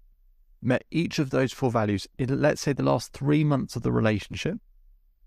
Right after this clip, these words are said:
in the last three months, if not six, last part of the relationship, how well did they meet each of those four values for you out of ten?"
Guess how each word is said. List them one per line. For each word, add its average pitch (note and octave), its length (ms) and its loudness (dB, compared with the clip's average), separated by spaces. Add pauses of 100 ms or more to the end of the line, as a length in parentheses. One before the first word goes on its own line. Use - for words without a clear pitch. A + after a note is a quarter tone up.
(180)
in B2 140 0
the A2 80 2
last B2 240 0
three B2+ 240 4
months, G2 520 -4 (920)
if - 160 -6
not A#2+ 160 0
six, - 480 -6 (760)
last C3+ 340 2
part D3 200 2
of - 20 2
the A#2+ 80 -2
relationship, G#2+ 480 -2 (320)
how F3 320 0
well D#3+ 260 4
did A#2+ 160 -6
they C3 160 2
meet A#2+ 260 4
each - 360 -4
of B2+ 140 -2
those A#2+ 300 2
four B2 300 -2
values G#2+ 340 0
for - 160 -4
you G#2+ 240 4
out F#2+ 200 -2
of G2 120 -8
ten?" - 280 -6